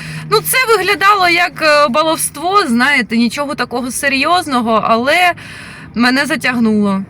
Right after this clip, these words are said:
І затягнуло мене на п'ятнадцять років.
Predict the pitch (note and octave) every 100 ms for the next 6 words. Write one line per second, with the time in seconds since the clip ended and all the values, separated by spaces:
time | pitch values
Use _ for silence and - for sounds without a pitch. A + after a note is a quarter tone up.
0 | - - - - - - - - A3+ A3+
1 | A#3+ A#3 B3 D#4 E4+ C#4+ G#3+ G#3+ B3+ D4+
2 | C4 G#3+ A#3 B3+ B3+ - - - - -
3 | - - - - F#3+ F#3 G#3 A#3 B3+ G#3+
4 | G3+ G3+ F#3 -